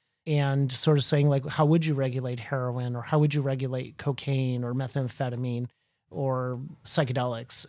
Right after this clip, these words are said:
And there actually was a lot of literature, people, academics who were writing about, "This is the best way to do it," or, "This is one way to do it." So there wasn't a shortage of different ideas or models. Soon after that, we were like, "Well, okay, that's great.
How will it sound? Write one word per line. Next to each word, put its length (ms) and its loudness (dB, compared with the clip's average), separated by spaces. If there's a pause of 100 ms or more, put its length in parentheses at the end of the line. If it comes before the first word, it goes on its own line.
And 140 6
there 120 6
actually 320 2
was 260 2
a 80 -6
lot 260 2
of 180 -4
literature, 500 0
people, 580 -4 (200)
academics 720 0
who 140 2
were 380 -2 (280)
writing 680 2
about, 380 2 (220)
"This 220 2
is 140 2
the 80 4
best 260 4
way 120 4
to 100 4
do 220 4
it," 100 2
or, 120 0
"This 220 -2
is 140 -4
one 180 2
way 140 0
to 120 0
do 200 4
it." 220 -2 (420)
So 160 4
there 80 6
wasn't 240 6
a 60 2
shortage 580 4
of 120 -2
different 380 -2
ideas 560 0
or 200 -4
models. 640 -2 (520)
Soon 280 6
after 320 4
that, 400 0
we 100 4
were 120 6
like, 200 0
"Well, 340 4 (220)
okay, 240 2
that's 300 0
great. 400 -2